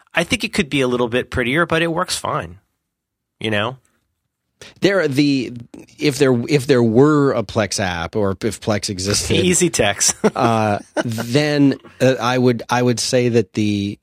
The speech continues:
Speaker 2: the user interface for that could be better.
Speaker 1: I think, uh, what it is, I, I,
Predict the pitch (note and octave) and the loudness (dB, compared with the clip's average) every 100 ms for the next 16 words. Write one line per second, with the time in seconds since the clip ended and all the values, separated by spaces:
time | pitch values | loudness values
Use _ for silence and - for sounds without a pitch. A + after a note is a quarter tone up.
0 | _ _ A#2 A#2+ A#2+ A2 C3+ B2 G2 F2+ | _ _ 2 2 4 4 2 2 -2 -4
1 | - G2 F2+ F2 E2 _ _ _ - G#2 | -4 -2 -2 -4 -8 _ _ _ -6 -4
2 | F#2 D#2+ D#2+ D#2+ E2 - _ _ _ _ | -4 -4 -4 -6 -8 -12 _ _ _ _
3 | - - C4+ F4+ F4 - G#3+ A3+ G3+ G3+ | -14 -4 -2 0 -2 -2 0 2 2 2
4 | G3 F#3 G3 F3+ | 2 0 0 -2